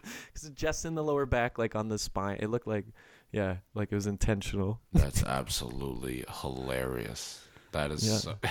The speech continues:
Speaker 2: <laughs> what about a hairy, uh, like, 'cause that's not what you said before. <laughs>
Speaker 1: A hairy
Speaker 2: It's like,
Speaker 1: back?
Speaker 2: what about a hairy back?
Speaker 1: That is technically a hairy
Speaker 2: What
Speaker 1: back.
Speaker 2: if,
Speaker 1: That's
Speaker 2: what if
Speaker 1: hairier
Speaker 2: your
Speaker 1: than mine.
Speaker 2: woman was actually an Italian man?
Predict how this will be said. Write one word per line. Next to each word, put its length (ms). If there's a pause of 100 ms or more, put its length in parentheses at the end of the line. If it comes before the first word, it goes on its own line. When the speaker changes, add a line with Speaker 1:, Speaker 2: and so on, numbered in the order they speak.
Speaker 2:
<laughs> 80
what 120
about 200
a 140
hairy, 380
uh, 140
like, 340
'cause 280
that's 280
not 280
what 120
you 120
said 340
before. 340
<laughs> 140 (920)
Speaker 1:
A 80
hairy 100
Speaker 2:
It's 100
like, 80
Speaker 1:
back? 120
Speaker 2:
what 120
about 160
a 80
hairy 420
back? 640 (320)
Speaker 1:
That 220
is 220
technically 480
a 60
hairy 180
Speaker 2:
What 140
Speaker 1:
back. 160
Speaker 2:
if, 100
Speaker 1:
That's 160
Speaker 2:
what 100
if 80
Speaker 1:
hairier 120
Speaker 2:
your 80
Speaker 1:
than 140
mine. 140
Speaker 2:
woman 320
was 180
actually 560
an 80
Italian 680
man? 380